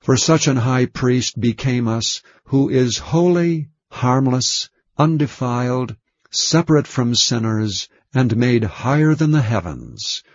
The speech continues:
who needeth not daily, as those high priests, to offer up sacrifice, first for his own sins,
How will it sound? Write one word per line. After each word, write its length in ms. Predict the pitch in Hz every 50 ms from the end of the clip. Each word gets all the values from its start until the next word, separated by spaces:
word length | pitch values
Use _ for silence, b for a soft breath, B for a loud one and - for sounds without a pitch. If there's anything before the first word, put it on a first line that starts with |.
| b b b b _ _ _ _ -
who 120 | 135 135
needeth 380 | 143 180 175 160 151 147 - 117
not 340 | 120 139 143 151 151 - 101 104
daily, 560 | 90 123 127 123 113 104 104 104 120 139 - -
as 280 | - 104 104 101 95
those 320 | 101 113 117 117 110 101 -
high 240 | 101 107 110 113
priests, 640 | 113 - - - 135 135 151 151 - - - - - b b b b b b b
to 200 | - 131 123 -
offer 380 | - 117 123 131 - 123 123 123
up 140 | 123 -
sacrifice, 920 | - - - 131 120 120 - 120 117 107 - - 110 104 110 113 127 120 - -
first 400 | - - - 135 143 - - -
for 180 | - 131 123
his 220 | 110 127 127 - 127
own 300 | 123 127 131 127 120 113
sins, 680 | 110 - - 127 113 107 104 113 123 135 131 - -